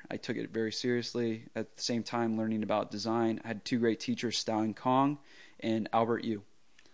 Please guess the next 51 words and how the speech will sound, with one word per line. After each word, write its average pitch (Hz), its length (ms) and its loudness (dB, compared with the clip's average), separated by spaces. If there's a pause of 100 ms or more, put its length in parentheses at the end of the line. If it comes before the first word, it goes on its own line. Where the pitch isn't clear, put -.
Stan 127 400 2
was 113 100 0
the 123 60 -2
one 117 180 2
who 117 140 -2
introduced 113 420 -2
me 113 60 -2
to 110 60 -2
the 104 80 -2
whole 113 220 0
design 110 500 -2
aesthetic 123 640 -2
of 131 80 -2
it, 139 200 -2 (480)
as 107 140 0
well 131 240 8
as 151 100 6
Albert. 120 540 6
Albert 135 380 6
was 117 180 -2
more 120 340 2
of, 110 140 -4
like, 101 200 -2
the 104 60 -8
guy 107 240 0
who 113 160 -2
really 110 300 0
opened 110 340 -2
up 107 160 0
my 104 140 -2
artistic - 520 -6
side 104 260 -4
and 107 140 -6
really 110 220 -4
showed 110 360 -2
us 104 180 -4
the - 160 -8
techniques 107 440 -6
of 101 100 -8
how 107 160 0
to 101 60 -6
really 107 340 -2
draw 101 240 0
like 101 220 -4
a, 90 220 -6 (120)
a, 95 80 -6
you 101 80 -6
know, 80 120 -8
a - 40 -10
professional. - 560 -2 (720)
Um, 110 480 6